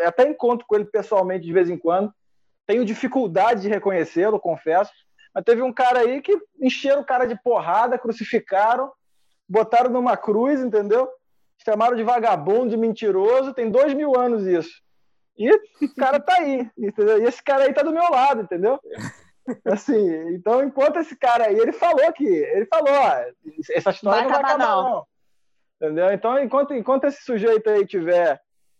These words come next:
Speaker 1: andando do lado da gente, isso não morre, não, Aline. Isso aí é, é o
Speaker 2: Eu
Speaker 1: combustível
Speaker 2: costumo
Speaker 1: da vida.
Speaker 2: acreditar nele também, então vou,
Speaker 1: Uhum.
Speaker 2: vou, vou seguir o seu conselho, vou, vou, costumo acreditar nas coisas que ele fala também.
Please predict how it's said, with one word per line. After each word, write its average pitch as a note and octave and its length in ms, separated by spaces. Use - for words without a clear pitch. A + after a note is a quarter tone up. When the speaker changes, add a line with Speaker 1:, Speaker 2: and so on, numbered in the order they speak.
Speaker 1:
andando F3 380
do F3+ 60
lado F3+ 200
da E3 160
gente, G3 360
isso D4+ 160
não D#4+ 120
morre, C4+ 340
não, A3 160
Aline. E3+ 380
Isso - 180
aí G#3 460
é, D#3+ 380
é E3+ 40
o F#3+ 40
Speaker 2:
Eu F3 60
Speaker 1:
combustível B3+ 340
Speaker 2:
costumo - 260
Speaker 1:
da - 140
vida. - 120
Speaker 2:
acreditar F4 520
nele D4+ 260
também, C4+ 480
então B3 500
vou, C4 240
Speaker 1:
Uhum. A3+ 300
Speaker 2:
vou, A#3 220
vou B3+ 180
seguir C#4 220
o C#4+ 60
seu C4 140
conselho, B3 600
vou, B3 100
vou, B3 160
costumo C#4 360
acreditar A#3 560
nas G#3+ 160
coisas G#3 200
que G#3 120
ele G#3+ 100
fala F3 260
também. - 400